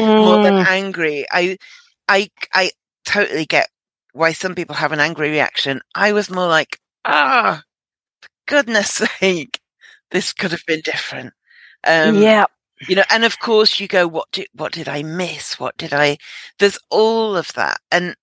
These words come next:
Speaker 1: and yeah, if somebody dies violently, if somebody dies just criminally young, you know,
Speaker 2: Yeah,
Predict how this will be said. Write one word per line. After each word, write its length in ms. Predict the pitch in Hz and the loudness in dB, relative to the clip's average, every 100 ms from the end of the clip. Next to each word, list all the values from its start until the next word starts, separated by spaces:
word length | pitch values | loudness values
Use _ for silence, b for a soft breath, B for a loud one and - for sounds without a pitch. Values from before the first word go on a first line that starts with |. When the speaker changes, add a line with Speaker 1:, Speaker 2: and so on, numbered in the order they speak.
| _ _ _ - | _ _ _ -4
Speaker 1:
and 240 | 208 214 - | -2 -2 0
yeah, 240 | 285 254 - | 2 2 0
if 80 | - | -4
somebody 560 | - 208 190 180 165 - | -4 -2 -4 -4 -8 -4
dies 320 | 165 160 - | 0 0 0
violently, 760 | 170 180 180 - 170 165 160 - | 2 2 2 0 -2 -4 -4 -6
if 100 | 151 | -6
somebody 480 | - 156 156 147 147 | -6 -4 -4 -6 -4
dies 540 | 151 143 147 143 - _ B B B B | 0 2 2 -2 -6 _ B B B B
just 300 | 311 269 - _ _ _ _ _ _ _ - | -2 0 -2 _ _ _ _ _ _ _ -8
criminally 840 | - - - 180 180 160 147 151 | -6 -4 -2 0 2 2 2 0
young, 600 | 156 165 175 - 80 71 - | 0 0 -2 -14 -20 -20 -14
you 120 | 160 | -6
know, 240 | 165 160 202 B B | 0 0 0 B B
Speaker 2:
Yeah, 260 | 247 247 | -4 0